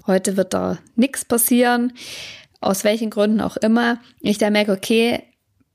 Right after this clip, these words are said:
die andere Person ist jetzt gerade voll dabei, dann passe ich mein Stöhnen schon an und gebe auch vielleicht noch mal ein bisschen extra Stöhngas, damit's halt gut ist für den anderen, damit es da noch mal so angefeuert ist.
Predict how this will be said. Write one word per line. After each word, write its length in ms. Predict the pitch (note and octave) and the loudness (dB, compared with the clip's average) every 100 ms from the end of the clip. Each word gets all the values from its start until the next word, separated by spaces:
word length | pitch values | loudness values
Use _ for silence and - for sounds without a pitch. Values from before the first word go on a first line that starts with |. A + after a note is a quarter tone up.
| _ _ _ - | _ _ _ -6
die 60 | - | -4
andere 240 | A3 B3+ | -2 -2
Person 320 | C4 G3+ F#3 G3 | -2 -2 -2 -2
ist 160 | F#3+ | -2
jetzt 220 | F#3 - | -4 -4
gerade 260 | - F3 F3 | -2 -2 -2
voll 640 | F3 - F#3+ F#3 F#3+ G3+ G#3 | -6 -2 2 2 2 0 -4
dabei, 560 | F#3+ F3+ E3+ E3+ G3+ F4 - - - - - - - _ - | -4 0 0 2 2 0 -4 -20 -20 -20 -20 -20 -20 _ -2
dann 460 | F3+ A#3 D#4 F4 - _ | -2 0 -4 -8 -14 _
passe 260 | A#3+ C4 C4 | -2 -2 -2
ich 120 | - | -2
mein 180 | A3+ A3 | 0 0
Stöhnen 360 | - A3+ C4 | 0 2 2
schon 300 | - A3 A3 - | 2 2 0 -2
an 300 | G#3 A#3+ B3+ | -4 -4 -4
und 200 | G#3 G#3 | -4 -2
gebe 160 | A#3 G#3+ | -2 -2
auch 60 | |
vielleicht 280 | - G#3+ G#3+ | -2 -2 -2
noch 80 | A3 | 0
mal 100 | A3 | 0
ein 80 | G#3 | 0
bisschen 320 | A3+ - A3+ | 0 -2 -2
extra 360 | B3+ - G#3 G3 | -2 -4 -4 -2
Stöhngas, 880 | - - G3 G3 F#3+ F#3+ B3+ - - | -2 0 2 2 0 0 0 -4 -2
damit's 440 | G#3 A3 - - | 2 2 0 0
halt 460 | G#3 G#3 G#3 - - _ _ _ _ - | 0 0 -2 -8 -8 _ _ _ _ -18
gut 240 | - - | -10 -8
ist 120 | - - | -6 -2
für 120 | F3 | -2
den 140 | F3 | 0
anderen, 260 | - F3 G3 | -2 -2 0
damit 220 | G3+ A3+ | 0 0
es 160 | C4+ - | -2 0
da 140 | C4 | 0
noch 120 | C4 | 2
mal 120 | C#4 C4 | 2 0
so 60 | |
angefeuert 640 | - A#3 G3+ - F3 F3 E3+ | -2 -4 -8 -10 -12 -10 -10
ist. 360 | - - - | -6 -4 -6